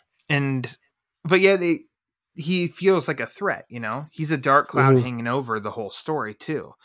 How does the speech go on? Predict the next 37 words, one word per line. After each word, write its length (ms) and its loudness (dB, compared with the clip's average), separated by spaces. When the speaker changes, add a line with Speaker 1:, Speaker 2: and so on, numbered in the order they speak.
Speaker 1:
And 100 -2
I 80 4
just 140 -4
think 120 -2
that 100 -6
that's 180 -2
great. 380 -6
Like, 160 -10
that's 240 0
great 260 -6
writing 380 -2
by 400 -4
Mattson 380 -2
Tomlin. 500 -2
And 160 0
then 320 -2
what, 380 2
a 140 2
line 340 4
that 140 -2
Bruce 240 -4
says 260 -6
in 80 -6
it 100 -6
is, 220 -10
"I'm 80 -2
not 160 2
proud 240 2
of 80 -6
this, 260 -4
but 120 -12
the 80 -14
mission 400 -10
is 160 -8
all 200 -2
that 120 -6
matters." 480 -2